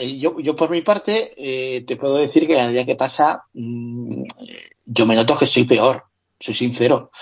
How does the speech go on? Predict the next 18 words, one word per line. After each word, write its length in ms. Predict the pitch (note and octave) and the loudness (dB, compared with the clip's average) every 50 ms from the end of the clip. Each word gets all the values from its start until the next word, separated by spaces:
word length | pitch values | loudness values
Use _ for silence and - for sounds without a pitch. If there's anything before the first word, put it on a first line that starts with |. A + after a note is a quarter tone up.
| - - - - - - _ _ | -14 -14 -14 -16 -18 -20 _ _
A 120 | - A#2+ A#2+ | 0 2 2
nivel 320 | A2+ A2+ B2 C3 C#3+ B2+ | 4 4 4 4 4 2
físico 420 | - - C#3 - - C#3+ - E3+ | 0 -2 0 0 0 2 2 2
estoy 260 | D#3 - - D3 C#3+ C3+ | 0 0 0 -2 -2 -2
hecho 300 | C3+ C3+ - D#3 D3+ D3+ | -4 -2 -2 -2 -2 -2
una 300 | D3+ D3+ D3+ C3+ A#2+ B2 B2 - | -2 -2 -2 -2 -4 -4 -6 -4
puñetera 460 | - B2 A#2 A#2 G#2+ - B2+ D3 D3 | -2 -2 -2 0 2 2 4 4 4
mierda. 460 | C3+ B2+ C#3 D#3+ E3+ E3+ C3+ G#2 G#2 | 2 2 2 2 2 2 0 -4 -4
Yo 160 | G#2+ A2+ B2 | -2 -2 -2
hace 460 | C3 B2 - - C#3 C3+ C3+ C3+ C3 C3 - - - - - _ _ _ | -2 -2 0 2 4 4 4 2 0 -4 -10 -18 -20 -20 -20 _ _ _
un 160 | - D3 C#3+ | -2 0 2
año 200 | D3 D3+ D3+ C#3+ | 2 2 2 0
por 260 | B2 C#3 C#3 C3+ B2 C3 | 0 2 2 2 2 0
estas 340 | C3+ B2+ - D3 C3 - - | -2 0 0 0 0 0 0
fechas, 320 | - E3+ E3 - F3+ - | 0 0 0 0 -4 -6
un 100 | D#3 C3+ | -6 -6
poquito 340 | - C#3 - - B2+ - C#3+ | -6 -6 -6 -6 -4 -2 -2
antes, 560 | C#3+ D3+ D3 - E3+ F3 G#3+ G#3 - - - | 0 -2 2 2 2 2 2 0 -4 -6 -8